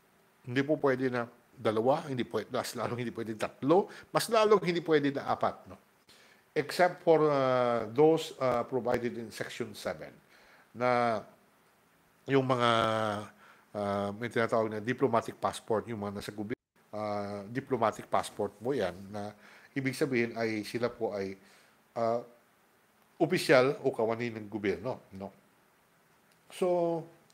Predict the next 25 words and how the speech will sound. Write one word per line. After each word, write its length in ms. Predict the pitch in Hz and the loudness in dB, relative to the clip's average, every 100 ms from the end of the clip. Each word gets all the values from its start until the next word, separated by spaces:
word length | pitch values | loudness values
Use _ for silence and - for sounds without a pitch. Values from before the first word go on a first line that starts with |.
| _ _ _ _ _ - | _ _ _ _ _ -8
uh, 1400 | - 127 123 120 117 113 113 110 107 107 107 104 101 98 98 - _ _ _ _ | -4 -2 -2 -4 -4 -4 -6 -8 -8 -8 -10 -10 -10 -10 -12 -18 _ _ _ _
meron 320 | 143 147 151 | 2 2 2
ding, 240 | 147 156 151 | 0 0 -2
uh, 360 | 147 143 139 - - _ _ - | -2 -2 -2 -6 -14 _ _ -4
ibang, 440 | 139 127 143 156 | 2 4 4 2
ano 200 | 151 131 | -4 -4
yan? 160 | 156 285 294 | -4 -6 -8
Meron 280 | 151 135 139 | -2 0 0
ding 160 | 135 123 | -2 -2
ibang, 300 | 123 127 131 131 | 0 0 -2 -8
uh, 480 | 123 120 117 117 113 | -6 -6 -6 -6 -8
mga, 300 | 117 123 123 120 117 113 110 113 _ - _ _ | -6 -4 -4 -6 -8 -10 -12 -16 _ -20 _ _
mga 340 | 113 113 110 110 107 104 - | -6 -6 -4 -4 -4 -6 -10
fines 560 | - 101 160 233 247 - 117 | -6 -4 -4 -6 -10 -14 -12
and, 360 | 110 110 107 101 | -10 -10 -12 -8
uh, 400 | 110 107 104 101 98 - | -6 -4 -6 -10 -16 -10
imprisonment. 800 | 139 113 123 110 123 107 120 185 - _ _ _ - _ | -8 -8 -8 -6 -8 -10 -12 -16 -18 _ _ _ -20 _
So, 400 | - - 202 202 | -12 -2 2 4
wala 160 | 214 202 | 4 4
po. 280 | 202 185 - | 6 4 2
Sa 120 | - | -2
passport 520 | 226 262 - - 226 - | 2 0 6 6 8 6
pa 120 | 180 | 6
lang, 160 | 143 | 6
ah. 80 | 107 | 0